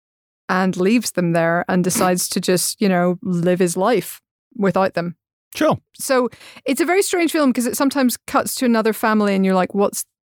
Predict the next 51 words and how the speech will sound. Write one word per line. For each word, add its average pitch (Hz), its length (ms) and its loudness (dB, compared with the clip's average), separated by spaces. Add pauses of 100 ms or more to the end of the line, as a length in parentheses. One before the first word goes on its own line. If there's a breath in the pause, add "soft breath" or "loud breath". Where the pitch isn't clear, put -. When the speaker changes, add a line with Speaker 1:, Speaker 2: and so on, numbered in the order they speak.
Speaker 1:
what's - 280 -2
that 185 200 0
happen? 185 340 -4
What, - 220 -4
what's, - 460 -6
what's - 220 -4
up - 140 -4
with 175 100 -2
that?" 175 260 0
And 190 140 2
it - 80 -6
doesn't 214 220 0
really 208 200 2
explain 190 360 -2
itself. 175 300 -2
So, 180 280 0
that, 180 140 -4
but 196 100 -2
there's 208 140 0
an 226 60 0
element 226 300 2
of 196 120 -2
almost 196 300 0
fairy 196 300 0
Speaker 2:
He - 40 -4
Speaker 1:
tale 196 360 2
Speaker 2:
puts 190 140 -4
Speaker 1:
logic 196 380 0
about 208 240 0
all - 60 -2
Speaker 2:
his 214 120 4
Speaker 1:
of 196 100 -6
this. 214 80 0
Speaker 2:
whole 98 160 2
family 82 600 -2
in 82 120 -6
a 76 60 -6
hole. 78 400 -10 (300)
Speaker 1:
I 277 60 0
thought 427 200 2
this 392 140 0
was 233 140 -2
well 269 300 2
done. 254 400 0
I 208 80 -6
thought 202 140 0
it - 40 2
was 196 120 -4
well 220 220 2
acted. 208 420 0
It's - 180 -4